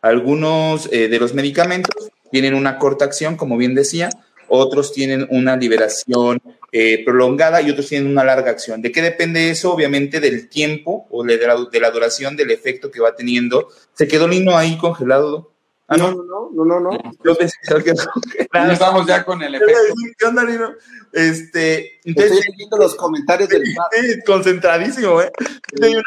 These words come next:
Speaker 1: ausencia ahí, compadre, pero, pero
Speaker 2: No,
Speaker 1: buena,
Speaker 2: no.
Speaker 1: buena, buena. <laughs> Y entonces, cuando cambiamos, ¿no? De repente lo hacemos bajo la intención de poder brindar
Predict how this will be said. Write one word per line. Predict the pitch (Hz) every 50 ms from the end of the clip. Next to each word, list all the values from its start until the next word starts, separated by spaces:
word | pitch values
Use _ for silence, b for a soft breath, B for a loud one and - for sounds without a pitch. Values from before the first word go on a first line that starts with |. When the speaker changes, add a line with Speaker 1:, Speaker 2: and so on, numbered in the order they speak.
| 226 208 196
Speaker 1:
ausencia | 196 208 208 220 220 214 226 214 202
ahí, | 208 196
compadre, | 202 220 214 202 208 202 196 208 220 220 208
pero, | 180 156 147 143 135 - -
pero | 156 151 147
Speaker 2:
No, | 143
Speaker 1:
buena, | 147 190 220 214 -
Speaker 2:
no. | - - _ _ -
Speaker 1:
buena, | 190 214 208 190
buena. | 180 190 226 214 180 - _ _ _ _ -
<laughs> | - - - 220 196 - - - - _ _ _ _ - B B B B B -
Y | 185 190 208 240 254 247 - _ _ _ _ _ _ _ _ _ _
entonces, | - 151 151 151 151 - 202 190 190 190 185 180 196 190 - - _ _ _ _ _ _ -
cuando | - 214 202 165 156
cambiamos, | 160 165 160 165 180 202 208 208 208 202 160
¿no? | 185 220 233 226 - _ _
De | 135 143
repente | 139 139 139 - 147 151 - 180
lo | 175 151
hacemos | 131 - - 143 135 131 143 147
bajo | - - - - 123
la | 123 123
intención | 120 117 120 120 117 - 131 135 143
de | 151
poder | 147 - 123 120 123 127
brindar | 135 135 127 120 117 117 120 143